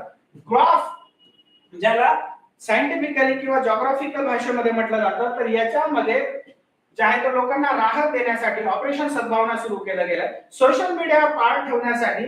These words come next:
टोळ्यांवर कारवाई करण्यासाठी राजस्थान पोलिसांनी ऑपरेशन संस्कार पार पडलं.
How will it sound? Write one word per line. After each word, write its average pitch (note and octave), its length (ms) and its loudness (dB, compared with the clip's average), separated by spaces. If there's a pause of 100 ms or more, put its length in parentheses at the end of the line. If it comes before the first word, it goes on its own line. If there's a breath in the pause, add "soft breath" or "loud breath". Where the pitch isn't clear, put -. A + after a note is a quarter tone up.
(400)
टोळ्यांवर D4 460 2
कारवाई B3+ 380 0
करण्यासाठी A#3 580 -4
राजस्थान E4 680 -2
पोलिसांनी C4+ 440 -2 (100)
ऑपरेशन D#4 440 -2
संस्कार A#3+ 520 0
पार - 420 0
पडलं. - 300 -4